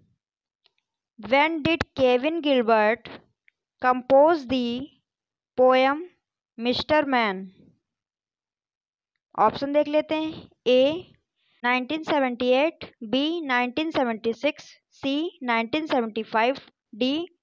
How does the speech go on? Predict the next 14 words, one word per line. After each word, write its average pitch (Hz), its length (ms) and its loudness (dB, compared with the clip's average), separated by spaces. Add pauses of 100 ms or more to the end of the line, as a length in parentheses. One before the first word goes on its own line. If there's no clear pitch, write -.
(140)
नाइनटीन 226 480 -4
एटी 285 300 -6
सेवन। 196 480 -4 (800)
इसका 285 280 -2
आंसर 302 280 0
आपका 311 240 2
रहेगा 311 340 0 (100)
ए 285 300 2 (360)
नाइनटीन 240 520 -2
सेवेंटी 247 540 0
एट। 196 280 0 (340)
ठीक 262 180 -4
है 311 80 2
गाइस, 330 280 0